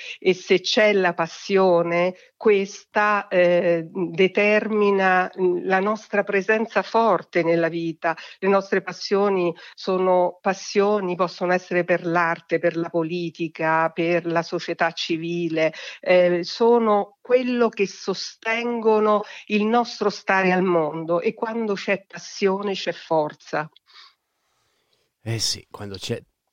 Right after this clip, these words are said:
Speaker 2: quando c'è passione c'è forza, però questo romanzo non apre con, eh,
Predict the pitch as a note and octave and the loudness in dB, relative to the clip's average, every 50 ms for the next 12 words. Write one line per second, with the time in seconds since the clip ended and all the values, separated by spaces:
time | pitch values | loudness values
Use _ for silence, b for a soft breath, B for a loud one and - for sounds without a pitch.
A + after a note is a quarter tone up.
0 | _ _ _ _ _ _ _ _ _ - - G#2 G2 F#2+ F#2+ F#2 - - G#2 G2+ | _ _ _ _ _ _ _ _ _ -10 -8 -6 -6 -6 -6 -8 -8 -8 -10 -8
1 | - F#2+ F2 - - - F#2 F#2 F2 E2+ E2 - - D#2+ - - - - - D2 | -8 -10 -10 -10 -10 -10 -10 -12 -10 -12 -12 -12 -12 -14 -14 -16 -16 -16 -14 -16
2 | - - - - D#2 - A#2 C#3 D#3 - - - - - - - - D2+ D2 D#2+ | -14 -12 -12 -12 -10 -8 -6 -6 -6 -6 -8 -10 -10 -10 -10 -10 -10 -10 -8 -8
3 | F2+ G2 G2+ G2 F#2+ E2+ D#2 D2 C#2+ C2+ C2 A1+ - - - - - _ _ _ | -8 -6 -6 -6 -6 -6 -6 -8 -8 -8 -8 -10 -12 -12 -16 -18 -20 _ _ _
4 | _ E2+ E2+ D#2+ D2+ D#2 D2 B1+ A#1 - - - A#1 A#1 - - - A#1 A#1+ A#1+ | _ -16 -12 -10 -10 -10 -10 -12 -14 -12 -12 -12 -12 -12 -14 -14 -14 -12 -12 -12
5 | B1 A#1+ A#1 A#1 A#1 A#1+ A#1+ A#1+ A1+ - - | -12 -12 -14 -14 -16 -16 -18 -18 -20 -20 -20